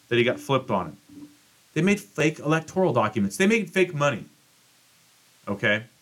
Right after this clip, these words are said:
They made fake money. The electors in Michigan are going to prison, by the way. They're, I mean, uh,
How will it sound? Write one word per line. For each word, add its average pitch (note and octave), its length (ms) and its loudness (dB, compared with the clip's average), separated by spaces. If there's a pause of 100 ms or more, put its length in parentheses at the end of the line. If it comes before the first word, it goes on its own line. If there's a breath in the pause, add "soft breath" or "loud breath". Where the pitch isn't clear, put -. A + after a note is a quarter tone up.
(120)
They D#3 80 -6
made F3+ 240 0
fake E3+ 240 0
money. A#2+ 280 -2 (2000)
The A2+ 380 4
electors B2+ 440 2
in G2+ 80 2
Michigan G#2 380 0
are F2+ 60 -6
going G2 180 -2
to D#2+ 60 -12
prison, G#2+ 340 0
by D#2+ 160 -8
the D#2 80 -12
way. D#2+ 180 -12
They're, C3+ 220 0
I B2 60 -2
mean, G#2+ 200 0
uh, A#2 140 -2